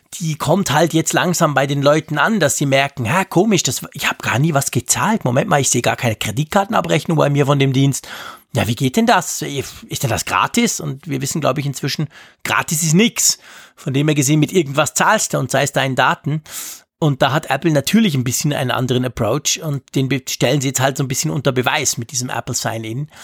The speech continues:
Von dem her gesehen ist das spannend und es zeigt halt auch, es, es, es, es löst bei den anderen ja auch was aus. Eben, die müssen auch was tun, zumindest müssen die was sagen, dass sie was tun. Und von dem her gesehen gibt das Dynamik rein und ich denk, das ist eigentlich ganz positiv, weil, seien wir ehrlich,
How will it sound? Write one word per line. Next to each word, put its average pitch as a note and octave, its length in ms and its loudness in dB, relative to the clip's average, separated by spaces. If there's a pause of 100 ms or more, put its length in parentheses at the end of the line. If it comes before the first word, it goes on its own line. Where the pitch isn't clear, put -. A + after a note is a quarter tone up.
(520)
Von C#3+ 100 -2
dem D#3+ 120 2
her F3+ 100 4
gesehen E3+ 260 4
ist E3 160 0
das D#3 100 2
spannend G#3 460 0
und E3 180 -2
es D3+ 80 -6
zeigt D#3 280 0
halt D#3 160 -2
auch, D#3 240 0
es, D3+ 180 4
es, - 320 0 (480)
es, - 300 -6
es - 180 0
löst G3 300 2
bei E3+ 100 4
den D#3 140 0
anderen E3 320 2
ja C3+ 140 4
auch D3+ 180 0
was C3+ 160 2
aus. - 340 -6
Eben, B2+ 240 -6
die D3 140 0
müssen E3 240 2
auch D#3+ 180 2
was F3+ 160 2
tun, F#3 440 2 (320)
zumindest C3+ 340 -2
müssen C#3 180 -2
die C3 100 -2
was A2+ 160 2
sagen, D#3+ 300 0
dass E3 140 0
sie E3 80 2
was D#3 140 0
tun. D#3+ 340 4 (580)
Und D3+ 180 0
von C#3+ 140 2
dem D3 140 4
her E3 80 4
gesehen C#3+ 300 2
gibt - 180 -2
das D3+ 100 2
Dynamik C#3+ 500 2
rein F3+ 300 0
und D3 240 -2
ich C#3+ 120 -4
denk, D3 200 0
das C#3 180 0
ist D3 120 -2
eigentlich D3 220 0
ganz B2+ 180 0
positiv, D#3 580 0
weil, C#3 140 4
seien C3+ 180 2
wir C#3+ 80 2
ehrlich, B2+ 400 2